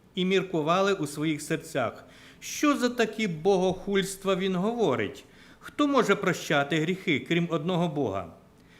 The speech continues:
Ісус відразу, зрозумівши своїм духом, що вони так міркують у собі, сказав їм: "Чому ви таке міркуєте у своїх серцях?"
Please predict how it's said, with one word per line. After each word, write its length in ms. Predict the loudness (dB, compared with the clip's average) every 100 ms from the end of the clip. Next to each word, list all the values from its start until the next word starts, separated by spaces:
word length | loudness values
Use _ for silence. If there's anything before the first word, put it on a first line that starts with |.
| -20 -12 -2
Ісус 500 | -2 -2 -2 -2 -2
відразу, 720 | -2 2 4 2 2 0 0 -6 -20 -10
зрозумівши 920 | -6 0 2 4 2 2 0 -2 -4
своїм 520 | -4 -2 0 0 0
духом, 360 | 0 0 0 -4
що 280 | -4 -2 0
вони 240 | 2 0
так 360 | 0 0 0 0
міркують 840 | 2 2 0 -2 0 2 0 -4
у 120 | -8 -6
собі, 520 | 0 0 0 -2 -6 -14 -14
сказав 540 | -4 0 2 4 2
їм: 260 | 2 -2 -4 -12 -20 -20 -18
"Чому 480 | -4 0 2 2 2
ви 120 | 0
таке 560 | 0 -4 -2 -2 0
міркуєте 840 | -2 -2 -2 -2 0 2 0 0 -4
у 200 | -4 -8
своїх 480 | -8 -4 -2 -2
серцях?" 760 | -2 0 0 2 2 2 0